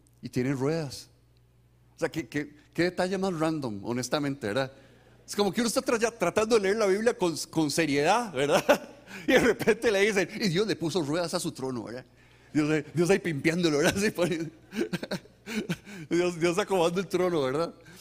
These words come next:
Es un trono, tiene ruedas. A veces nos sentimos tan lejos de Dios, pero no, no, no nos acordamos que esas ruedas son de fuego, ¿verdad? O sea,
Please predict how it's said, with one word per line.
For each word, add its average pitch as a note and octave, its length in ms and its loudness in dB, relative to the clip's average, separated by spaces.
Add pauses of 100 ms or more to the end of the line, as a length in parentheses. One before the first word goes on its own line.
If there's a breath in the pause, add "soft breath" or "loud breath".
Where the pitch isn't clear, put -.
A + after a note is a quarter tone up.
(200 loud breath)
Es E3 160 2
un G3+ 180 -2
trono, C4 500 6
tiene A#3 380 2
ruedas. A3+ 680 2 (560 loud breath)
A C#3+ 80 2
veces G#3 200 2
nos G#3+ 120 0
sentimos G3+ 400 -4
tan D#3+ 200 0
lejos F#3 260 0
de D#3 80 -2
Dios, F#3 160 2
pero D3+ 160 -2
no, D3+ 100 -2
no, C#3+ 420 0
no D3+ 220 -2
nos F3 120 -4
acordamos D#3+ 480 -2 (200 loud breath)
que D#3+ 60 -2
esas D#3+ 200 2
ruedas E3+ 240 2
son F3+ 140 0
de E3+ 80 2
fuego, F3 340 2
¿verdad? D3+ 180 4
O - 20 -2
sea, E3+ 260 -2